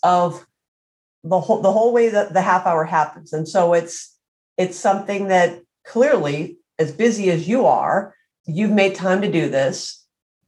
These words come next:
When it's put in the calendar, if you want something done, you put in the calendar and it happens. And after, and every time I see that pop up and I'm double and triple booked and I go, "Oh,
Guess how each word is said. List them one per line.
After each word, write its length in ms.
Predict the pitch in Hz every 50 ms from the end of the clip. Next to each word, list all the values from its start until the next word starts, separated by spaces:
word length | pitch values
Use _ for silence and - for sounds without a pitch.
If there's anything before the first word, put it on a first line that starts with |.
| _ _ -
When 220 | 160 156 180 180
it's 140 | 170 170 -
put 260 | - - - - -
in 60 | 247
the 100 | 247 233
calendar, 800 | 233 - 214 185 170 170 170 175 170 170 170 170 170 170 - - -
if 60 | _ -
you 40 | 180
want 140 | 180 180 180
something 280 | 202 180 185 190 190
done, 220 | 170 160 156 156 156
you 80 | 147 139
put 140 | - 196 185
in 60 | 185
the 80 | 185
calendar 480 | 185 - 175 160 156 160 156 151 151 151
and 160 | - - 147 135
it 120 | - -
happens. 600 | - - - - - - - - - - - _ -
And 140 | 165 151 -
after, 380 | - 190 240 370 - - 269 240
and 200 | - - 170 170
every 260 | 180 196 277 294 294
time 280 | - 302 269 262 240
I 80 | 214 220
see 160 | 226 - 240 226
that 260 | 220 190 175 - -
pop 260 | - 202 190 185 -
up 240 | 190 180 180 180 -
and 100 | 170 160
I'm 140 | 147 147 147
double 260 | 156 170 175 180 196
and 100 | 190 180
triple 360 | 180 202 190 190 185 170 151
booked 260 | 156 175 180 175 180 180
and 100 | 170 160
I 60 | 156
go, 160 | 151 156 156 - -
"Oh, 640 | - 190 208 220 233 240 240 247 247 233 - -